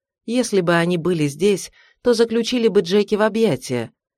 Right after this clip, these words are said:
Но, имея в виду, что Вивасия собирается сказать, это кажется ей неуместным.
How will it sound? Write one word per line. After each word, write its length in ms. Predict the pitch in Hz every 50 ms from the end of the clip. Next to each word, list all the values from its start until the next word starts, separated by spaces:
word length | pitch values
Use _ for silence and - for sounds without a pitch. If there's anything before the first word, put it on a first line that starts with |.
| _ _ _ _
Но, 180 | - 175 175 175
имея 380 | 175 180 185 190 185 175 170
в 100 | 165 160
виду, 260 | 165 180 170 151 190 180
что 360 | - - - - 226 214 180
Вивасия 540 | 131 139 139 147 147 135 127 - - 120 117
собирается 680 | - 151 151 147 160 156 156 131 123 113 - - 120
сказать, 580 | 113 - - 147 135 135 170 202 214 220 - _ _ _ _ _ _ _ _
это 220 | - 254 262 254 233
кажется 480 | 233 - 165 156 165 170 175 - 202
ей 240 | 190 160 151 151 143
неуместным. 800 | 143 147 151 160 170 185 185 160 113 - - 113 120 117 110 110